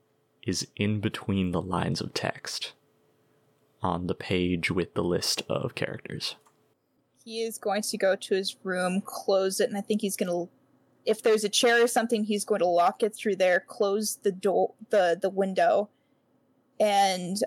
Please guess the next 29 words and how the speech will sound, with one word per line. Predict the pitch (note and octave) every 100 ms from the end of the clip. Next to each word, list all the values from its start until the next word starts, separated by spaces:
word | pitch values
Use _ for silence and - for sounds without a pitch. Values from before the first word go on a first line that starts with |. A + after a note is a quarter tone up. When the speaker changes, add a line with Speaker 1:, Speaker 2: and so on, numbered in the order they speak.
| - _ _
Speaker 2:
he | - - - A#3+ A3+ A3+ A3+ -
is | - G#3+ G#3 G3
going | - A3 G#3 G3+ G3+ G3+
to, | - - G3 G3 F#3 F#3 G3+ - _ _ _ _ _
what's | B3 C4+ -
the, | - G4 F4+
what's | B3 B3+ -
the |
furnishments | E4+ - A3+ A3+ - F#3+ G3
in | G3+
the | F#3
room? | - E3+ F3+ G#3+ _ _ _ _ _ _ _ _ -
Speaker 1:
Uh, | C3 C#3 C#3 D3+
it's | - C#3+ -
pretty | D3 B2
simple. | C#3 A#2 B2+
There's, | A2+ A2+
like, | B2
a | A#2
bed, | A2+ A2+ A2+
a | G#2+
desk, | A2 A2 -
and | G#2+
a |
chair. | - A2+ A2 B2 - _ _ _ - -
Speaker 2:
He | A#3 B3+ C#4 D4
is | - A#3+ A#3+ A3+
going | - A3+ A#3 A#3 A3+ A3+
to | A#3 - A#3 A3 G#3 G3 F#3+ E3+